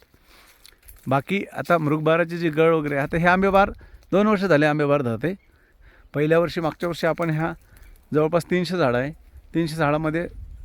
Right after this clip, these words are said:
साडेपाचशे कॅरेटच काढले होते, पण एक जवळपास, अ, साठ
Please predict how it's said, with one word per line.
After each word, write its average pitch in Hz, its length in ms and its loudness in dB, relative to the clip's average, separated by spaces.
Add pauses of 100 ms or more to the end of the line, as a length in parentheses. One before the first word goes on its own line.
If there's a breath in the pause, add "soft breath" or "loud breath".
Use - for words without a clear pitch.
साडेपाचशे 160 500 -2
कॅरेटच 170 320 -2
काढले 156 300 -2
होते, 123 260 -6 (540 loud breath)
पण 160 160 2
एक 170 120 -2 (160)
जवळपास, 160 560 -2
अ, 170 60 0 (580)
साठ 165 320 2